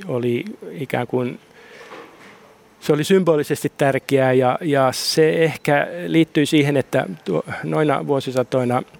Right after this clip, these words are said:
ää, tähän hallitsijan kruunaamiseen liittyy tavattomasti erilaista symboliikkaa ja pyhyyttä. Ja ennen kuin uusi hallitsija ehdittiin kruunata, niin oli tärkeää, että se poliittinen ruumis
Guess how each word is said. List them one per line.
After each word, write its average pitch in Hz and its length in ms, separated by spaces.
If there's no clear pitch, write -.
ää, 127 160
tähän 127 340
hallitsijan 135 460
kruunaamiseen 120 800
liittyy 117 340
tavattomasti 120 800
erilaista 120 420
symboliikkaa 117 640
ja 113 120
pyhyyttä. 120 640
Ja 131 160
ennen 156 260
kuin 135 200
uusi 147 280
hallitsija 120 580
ehdittiin 135 680
kruunata, 135 600
niin 117 380
oli 135 140
tärkeää, 123 640
että 117 200
se 127 100
poliittinen 120 580
ruumis 120 480